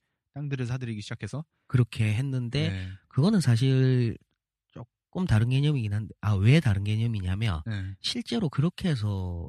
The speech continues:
Speaker 1: 네.
Speaker 2: 사들인 땅은 팔 프로에 불과하거든요.
Speaker 1: 네.
Speaker 2: 예, 그래서 그거는 조금
Speaker 1: 음,
Speaker 2: 그거 한데.
Speaker 1: 그 일부였죠.
Speaker 2: 예,
Speaker 1: 네.
Speaker 2: 만약에 어-, 어쨌든 개념
Speaker 1: 네.
Speaker 2: 자체는 같은 개념이니까
Speaker 1: 네.
Speaker 2: 끌고 와서 한다고 치면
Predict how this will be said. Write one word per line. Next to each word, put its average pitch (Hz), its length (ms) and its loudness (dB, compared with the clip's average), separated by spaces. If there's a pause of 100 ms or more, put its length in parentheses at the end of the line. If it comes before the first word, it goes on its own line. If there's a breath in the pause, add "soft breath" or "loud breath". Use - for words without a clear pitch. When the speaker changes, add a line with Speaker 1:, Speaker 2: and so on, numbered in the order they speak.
(120)
Speaker 1:
네. 117 140 -6
Speaker 2:
사들인 156 540 -2
땅은 123 400 -2
팔 - 160 -6
프로에 175 240 -2
불과하거든요. 98 640 -6 (120)
Speaker 1:
네. 101 300 -6 (420)
Speaker 2:
예, 107 100 -12
그래서 - 300 -4
그거는 123 460 -4
조금 117 260 -10
Speaker 1:
음, 107 100 -6
Speaker 2:
그거 98 160 -4
한데. 104 360 -6
Speaker 1:
그 127 80 -12 (180)
일부였죠. 123 720 -8 (120)
Speaker 2:
예, 131 80 -4
Speaker 1:
네. 101 360 -4
Speaker 2:
만약에 147 720 -6
어-, 117 120 -4 (120)
어쨌든 123 380 -4
개념 117 280 4
Speaker 1:
네. 185 40 2
Speaker 2:
자체는 190 280 2
같은 117 220 -2
개념이니까 98 720 -4
Speaker 1:
네. 107 220 -4
Speaker 2:
끌고 131 180 -4
와서 131 200 0
한다고 135 320 -2
치면 101 380 -4